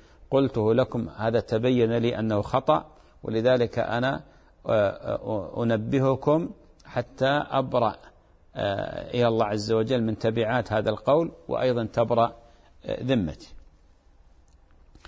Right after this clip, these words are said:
ريان يسأل عن حكم ال-، الاستعاذة عند الإحساس بالنعاس مثلا عند قراءة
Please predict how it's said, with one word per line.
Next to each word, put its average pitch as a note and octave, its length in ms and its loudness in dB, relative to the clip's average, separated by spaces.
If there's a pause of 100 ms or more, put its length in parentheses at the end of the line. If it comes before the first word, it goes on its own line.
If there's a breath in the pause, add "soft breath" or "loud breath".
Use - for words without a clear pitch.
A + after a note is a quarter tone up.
(360 loud breath)
ريان D3+ 320 2
يسأل A#2+ 280 0
عن A2 120 -4
حكم A#2+ 320 -4
ال-، G#2+ 200 0
الاستعاذة G#2 880 -2
عند G2+ 180 -4
الإحساس G#2 440 -4
بالنعاس G2+ 520 -4
مثلا G2 360 -6
عند G2 180 -2
قراءة G2 520 0